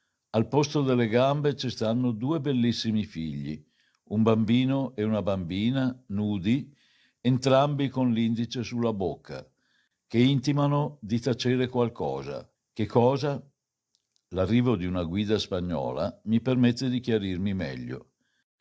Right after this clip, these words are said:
Quell'uomo è un nano che divenne ministro delle finanze del faraone. E infatti ora tutto torna.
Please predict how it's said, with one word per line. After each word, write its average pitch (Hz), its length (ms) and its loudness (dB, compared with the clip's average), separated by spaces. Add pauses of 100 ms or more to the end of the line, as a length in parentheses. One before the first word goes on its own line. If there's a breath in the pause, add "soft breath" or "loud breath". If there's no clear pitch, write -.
(300)
Quell'uomo 123 760 2
è 123 80 -4
un 127 180 0
nano 85 600 -4 (420)
che 113 120 -4
divenne 117 580 4
ministro 123 580 2
delle 123 240 -2
finanze 107 560 -2
del 98 160 -4
faraone. 80 800 -4 (640)
E 98 80 -4
infatti 95 760 0
ora 104 300 0
tutto 90 360 -8
torna. 73 560 -8